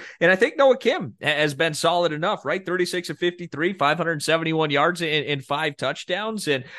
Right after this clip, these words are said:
uh, look, I, I think Washington's offense, you know, ha-, has a good chance to, to put up some points here. But I think Michigan State's gonna give 'em a, a tougher test, especially with the travel, Washington to Michigan. I know it's a five P M game, so it doesn't,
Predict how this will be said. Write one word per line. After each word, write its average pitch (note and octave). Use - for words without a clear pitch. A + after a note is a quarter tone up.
uh, C3
look, D3+
I, C3+
I B2+
think D3
Washington's C3+
offense, C3+
you B2
know, B2
ha-, C3
has B2
a A2+
good B2
chance A#2+
to, A#2
to A2+
put C#3
up C3
some G#2+
points D3+
here. C#3
But C#3+
I D4
think G4
Michigan A#3
State's F#3
gonna D3
give D3
'em D3
a, C#3
a C3+
tougher D#3
test, C#3+
especially C#3
with C#3+
the C#3
travel, C#3
Washington B2+
to C3
Michigan. B2+
I B2
know C3
it's B2+
a A#2
five B2+
P B2
M A2+
game, A#2+
so A2+
it A2
doesn't, A#2+